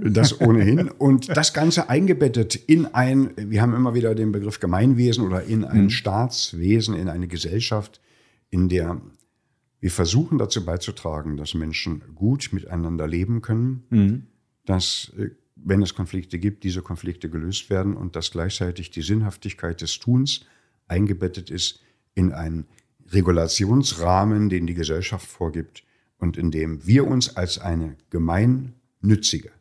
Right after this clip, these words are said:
Speaker 2: Mhm.
Speaker 1: und das möchten wir allen Zuhörerinnen und Zuhörern jetzt noch am Ende dieses Podcasts mit auf den Weg geben, äh, dass das ein, ein Antrieb ist, der uns nicht nur gut tut, sondern der unserem Selbstverständnis entspricht. Wir wollen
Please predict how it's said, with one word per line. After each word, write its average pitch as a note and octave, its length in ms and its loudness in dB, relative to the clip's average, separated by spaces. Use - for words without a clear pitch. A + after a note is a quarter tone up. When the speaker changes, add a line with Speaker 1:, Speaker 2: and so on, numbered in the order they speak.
Speaker 2:
Mhm. C3+ 280 2
Speaker 1:
und E2+ 120 -4
das F#2 280 -4
möchten F2+ 320 -2
wir E2+ 180 0
allen E2 320 -4
Zuhörerinnen F#2 480 -2
und E2 100 -4
Zuhörern E2 520 -4
jetzt - 260 -6
noch - 380 -8
am D#2+ 160 -4
Ende E2 240 -2
dieses D2+ 320 -10
Podcasts - 580 -10
mit D#2 160 -6
auf D2+ 160 -12
den C#2 220 -10
Weg D2 180 -8
geben, C#2+ 300 -8
äh, D#2 80 -8
dass D#2 220 -6
das - 300 -6
ein, D2 440 -6
ein E2+ 120 -4
Antrieb - 600 0
ist, - 400 -6
der E2 460 0
uns F#2 240 -2
nicht F2 160 -4
nur D#2+ 320 0
gut B2 260 0
tut, A2 260 -4
sondern E2+ 360 -2
der D#2 160 -6
unserem D#2 360 -8
Selbstverständnis - 800 -10
entspricht. - 580 -14
Wir C#2+ 220 -8
wollen A#2+ 480 4